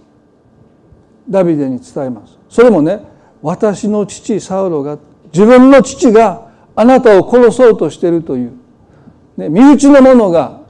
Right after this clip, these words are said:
あなたが仕えた、よくして、あなたが本当に仕えてくれた父があなたを殺そうとしているという、なんとも理不尽な、そんな悪い知らせを、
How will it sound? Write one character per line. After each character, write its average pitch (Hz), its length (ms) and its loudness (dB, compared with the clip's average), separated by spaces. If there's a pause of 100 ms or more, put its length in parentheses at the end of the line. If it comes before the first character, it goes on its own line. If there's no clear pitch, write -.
(600)
あ 233 100 -2
な 294 160 4
た 262 140 4
が 226 100 2
仕 - 160 -16
え 226 200 2
た、 185 100 0
よ 262 160 4
く 240 100 -2
し - 60 -8
て、 - 80 2 (160)
あ 233 60 0
な 285 120 4
た 339 120 2
が 202 100 0
本 254 220 2
当 392 80 2
に 359 120 -2
仕 - 160 -20
え 254 100 4
て 233 120 -2
く 226 80 0
れ 214 80 4
た 190 280 2 (920)
父 247 240 0
が 202 80 4
あ - 20 2
な 247 140 2
た 208 180 4
を - 60 -6
殺 262 200 2
そ 285 140 0
う 226 60 -2
と 202 100 2
し - 80 -10
て 208 80 -2
い 196 40 4
る 208 120 0
と 196 80 0
い 170 140 2
う、 165 180 -6
な 240 160 0
ん 262 160 0
と 269 80 0
も 247 120 4
理 214 120 2
不 226 140 0
尽 185 240 -4
な、 160 240 -8 (1120)
そ 226 160 2
ん 208 80 0
な 202 340 0
悪 202 260 2
い 180 80 0
知 - 140 -10
ら 165 140 0
せ 175 220 -8
を、 - 300 -2